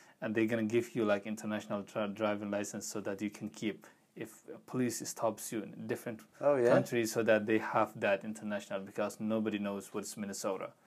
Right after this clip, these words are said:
Speaker 2: Triple A?
Speaker 1: Triple A, yes.
Speaker 2: Like the insurance company and the auto
Speaker 1: Yes.
Speaker 2: assistance? That's
Speaker 1: Yes.
Speaker 2: okay.
Speaker 1: Yeah.
Speaker 2: So
Speaker 1: So
Speaker 2: triple A, and then they can help with international driving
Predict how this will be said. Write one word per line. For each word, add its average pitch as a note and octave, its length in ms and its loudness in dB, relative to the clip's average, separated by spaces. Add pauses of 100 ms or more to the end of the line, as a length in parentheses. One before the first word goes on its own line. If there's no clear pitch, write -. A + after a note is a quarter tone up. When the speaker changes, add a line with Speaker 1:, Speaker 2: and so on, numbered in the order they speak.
(260)
Speaker 2:
Triple C#3 380 6
A? A#2 260 8 (240)
Speaker 1:
Triple A2 380 2
A, G2 240 2 (360)
yes. G2 340 -4 (200)
Speaker 2:
Like B2 280 4
the A#2+ 120 6
insurance B2 500 4
company B2 500 2
and A2+ 200 6
the G#2 180 8
auto G#2+ 640 6 (320)
Speaker 1:
Yes. C3 340 10
Speaker 2:
assistance? B2+ 540 0
That's B2 280 8
Speaker 1:
Yes. - 80 0
Speaker 2:
okay. C3 420 4
Speaker 1:
Yeah. A2+ 340 6 (320)
Speaker 2:
So - 160 -4
Speaker 1:
So C3+ 200 6
Speaker 2:
triple B2 260 8
A, B2+ 400 4
and G#2+ 120 2
then G#2+ 180 2
they A2+ 180 2
can A2+ 240 -2
help A2 320 4
with G#2 360 0 (400)
international A2 640 4
driving G2+ 460 4